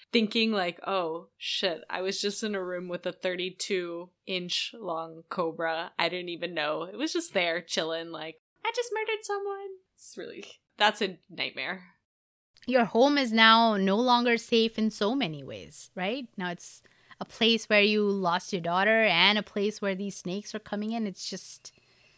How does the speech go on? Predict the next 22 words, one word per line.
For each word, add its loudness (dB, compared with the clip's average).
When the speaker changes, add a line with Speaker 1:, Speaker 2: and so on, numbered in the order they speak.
Speaker 2:
you -16
don't -6
wanna 0
be 2
there -2
anymore. -10
Speaker 1:
Yeah. -16
Speaker 2:
So 4
Vijay 6
Senan, 4
Mani 4
Meghala, 0
and 0
brother -2
Vishnu -4
mourned 0
the -2
loss 0
of -8
their -6
dear -4
Uttara. -12